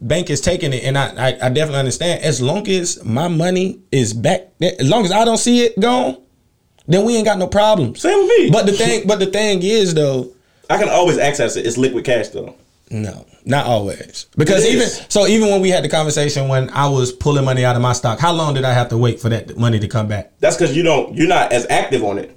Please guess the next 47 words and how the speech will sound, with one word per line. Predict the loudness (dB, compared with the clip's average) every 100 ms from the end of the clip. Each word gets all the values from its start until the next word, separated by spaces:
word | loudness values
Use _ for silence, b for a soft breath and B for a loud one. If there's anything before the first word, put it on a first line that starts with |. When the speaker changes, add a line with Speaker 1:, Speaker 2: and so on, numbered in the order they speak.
| _
Speaker 2:
Me | 0 2
right | 4 4
now, | 2
I | 2 2
can | 2
pull | 4 2 4
everything | 2 2 2
out | 2 2 -2 -2
right | 0 2
now | 2 2 0
while | 0 2 2
we're | 2
talking | 2 2 -2 -4
right | 0 0 2
now. | 0
Speaker 1:
And | 2 2
it's | 2
Speaker 2:
It's | 2
Speaker 1:
gonna, | 2 0 -2
it's | 0
gonna | 2 0
pop | 0 -2
up | -2
in | -2
your | -2
account | -2 -6
right | -6 -2
now. | 2
Speaker 2:
Yes, | 2 2
I'll | 0 0
show | 2 4
you | 4 4
right. | 2 2
Well, | 2
I'm | 2
Speaker 1:
Yes, | 2
Speaker 2:
not | 2
gonna |
Speaker 1:
but | 2
Speaker 2:
put | 2
Speaker 1:
you | 2
Speaker 2:
my |
Speaker 1:
don't, | 2
Speaker 2:
shit | 2
Speaker 1:
you | 2
don't | 4
Speaker 2:
<laughs> | 4